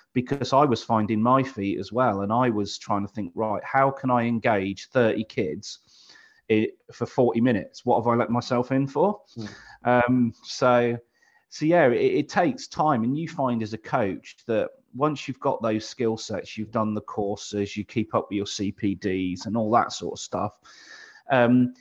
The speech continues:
Speaker 1: you can draw on little things. But sometimes as well, if you sit, stand back and observe children, and, um, I've done a bit of work with Richard Cheetham as well around play.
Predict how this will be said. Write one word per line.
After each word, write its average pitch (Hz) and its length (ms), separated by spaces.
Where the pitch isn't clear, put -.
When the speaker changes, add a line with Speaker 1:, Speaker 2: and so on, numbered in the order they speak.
Speaker 1:
you 147 120
can 143 180
draw 156 440
on 107 120
little 104 220
things. - 600
But - 140
sometimes 220 640
as 120 140
well, 113 320
if 117 180
you 151 120
sit, - 280
stand 180 320
back 151 180
and 139 80
observe 104 640
children, 113 800
and, 113 360
um, 113 260
I've 123 140
done 131 200
a 120 180
bit 120 180
of 107 40
work 117 200
with 110 160
Richard - 340
Cheetham 98 720
as 107 160
well 104 400
around 101 480
play. 90 440